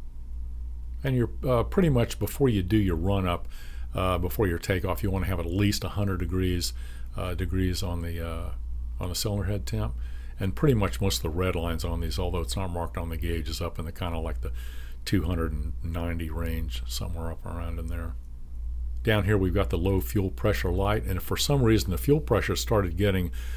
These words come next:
uh, below what would normally require to run the airplane, either because the, uh, you were running out of fuel, your one tank was about to go dry, or you were, um, uh, you know, the engine-driven pump was starting to, uh, you know,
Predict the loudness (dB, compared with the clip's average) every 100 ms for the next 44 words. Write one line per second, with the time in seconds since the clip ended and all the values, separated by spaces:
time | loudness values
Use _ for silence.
0 | -4 -2 2 2 2 4 8 10 12 10
1 | 8 4 4 4 2 2 4 4 4 2
2 | 0 0 2 2 2 2 2 4 2 2
3 | 0 2 2 2 0 2 2 2 0 -2
4 | -2 -4 -6 -4 -2 0 2 4 4 4
5 | 2 0 4 4 6 2 0 4 8 8
6 | 8 6 4 2 0 0 0 0 2 2
7 | 2 -2 0 0 0 0 2 2 2 4
8 | 4 2 -2 -6 -6 -6 -2 4 6 6
9 | 6 4 2 2 2 0 0 -2 0 0
10 | -2 -2 -4 -6 -6 -6 -4 0 0 2
11 | 4 4 4 4 4 2 0 -2 0 0
12 | 2 4 2 2 0 0 0 -2 -4 -4
13 | -4 -2 0 0 0 -2 0 0 0